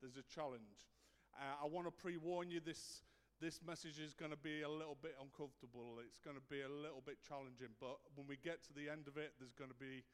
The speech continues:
some great joy as well. So s-, just hang on. Okay, so are we living our lives reflecting Jesus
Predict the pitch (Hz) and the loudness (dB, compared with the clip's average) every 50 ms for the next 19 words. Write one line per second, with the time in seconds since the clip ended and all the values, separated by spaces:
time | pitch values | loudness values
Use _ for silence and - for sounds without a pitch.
0 | - - - - - - 139 123 120 127 131 131 131 123 110 - - 127 127 127 | -20 -20 -20 -14 -8 -6 -6 -6 -2 0 2 2 2 2 0 -4 -2 -2 0 0
1 | 127 123 113 117 123 127 127 120 117 104 - - - - - - - - - - | 0 -2 -2 -2 -2 0 2 0 0 -2 -6 -12 -20 -20 -20 -20 -14 -6 6 10
2 | 147 143 143 139 - - - - - 151 - - - - 180 170 165 175 165 156 | 12 12 12 10 6 2 -2 2 2 2 4 4 4 8 8 8 10 12 12 12
3 | 151 151 165 - - - - - - - - - 143 151 - - 170 151 160 170 | 12 10 8 2 -8 -14 -16 -18 -18 -14 -4 4 4 4 6 8 8 10 10 8
4 | 160 - - - 180 165 170 185 - - 190 214 220 220 226 220 208 214 214 196 | 4 2 6 10 12 12 12 12 10 12 12 12 12 12 12 12 12 12 12 12
5 | 196 208 196 190 190 185 190 185 190 185 170 - 190 160 - - 190 175 165 - | 12 10 12 12 12 12 12 12 10 8 8 6 2 0 2 4 4 4 4 2
6 | - 180 165 160 135 - 190 196 190 170 147 147 143 127 120 - - | -2 -2 -2 -2 2 4 6 6 6 6 4 2 0 0 0 -2 -6